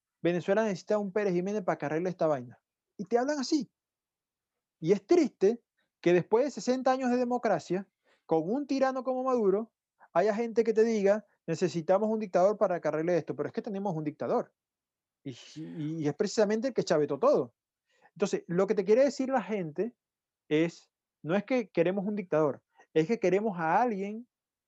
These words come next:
que sea capaz de hacer cumplir la ley, que refunde Venezuela, que reforme nuestro país y que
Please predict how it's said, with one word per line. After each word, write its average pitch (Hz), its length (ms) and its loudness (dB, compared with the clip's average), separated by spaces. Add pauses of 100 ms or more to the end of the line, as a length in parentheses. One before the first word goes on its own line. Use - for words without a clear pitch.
(280)
que 180 160 2
sea 247 300 0
capaz 240 540 -2 (100)
de 160 140 -2
hacer 247 260 2
cumplir 233 680 -6
la 185 180 0
ley, 214 380 2 (720)
que 180 160 2
refunde 240 640 2
Venezuela, 196 680 4
que 151 120 -4
reforme 226 520 0
nuestro 226 340 -4
país 160 500 -2 (640)
y 226 160 0
que 180 320 0